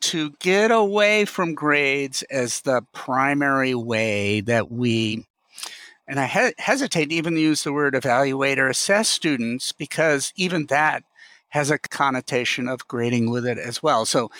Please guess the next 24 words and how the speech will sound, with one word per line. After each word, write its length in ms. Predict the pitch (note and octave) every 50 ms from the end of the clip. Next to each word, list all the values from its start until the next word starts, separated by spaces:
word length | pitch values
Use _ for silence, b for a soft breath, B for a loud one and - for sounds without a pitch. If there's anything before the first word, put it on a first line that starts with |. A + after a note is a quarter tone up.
| B B B B B B B B _
Jeannie 400 | - - F3 A3+ F4 E4+ C#4+ A3+
has 380 | F3 - G3 F3+ F3+ F3 D3+ -
some 340 | - - D#3 D3 D#3+ E3+ F3+
experience 1000 | F3 F3 - - - - - - F3 D#3 D3 C#3+ C#3 C#3+ C#3+ C#3+ C3+ - - - - _ - A#2
doing 320 | C3 C3 B2 A#2+ A2+ A2
this. 320 | G#2+ G#2+ C3+ E3+ - - - -
I've 540 | C#3 C#3+ D3 E3 F3 F3 F3+ F3 D3 - - -
been 340 | - D3+ D3+ D3+ D3+ C#3+ C#3 -
involved 460 | - C3+ C#3 B2 C3+ B2+ B2+ B2+ B2+ C3
in 100 | A#2 A#2
a 80 | A2
pass-fail 1040 | _ - - C3 B2 B2 - - - - - G3+ G3 G3 G3 G3 F#3+ F#3+ F3+ F3+ F#3
course 520 | - - - E3 C3 B2 B2 B2 B2 -
for 100 | - C#3
the 60 | B2+ B2
past 360 | - - C3 B2 B2+ - -
few 120 | - C#3 B2+
years, 280 | B2 A#2 B2 A#2+ -
and 80 | A#2+ A#2
I've 100 | A2+ A2
been 200 | A#2+ A#2+ A#2 A#2
really 320 | B2 B2+ B2+ B2+ B2 A#2+
thinking 420 | - - D3+ C#3 C3 - C#3 C3 B2
about 340 | A2 A2 G#2+ A2 A2 G#2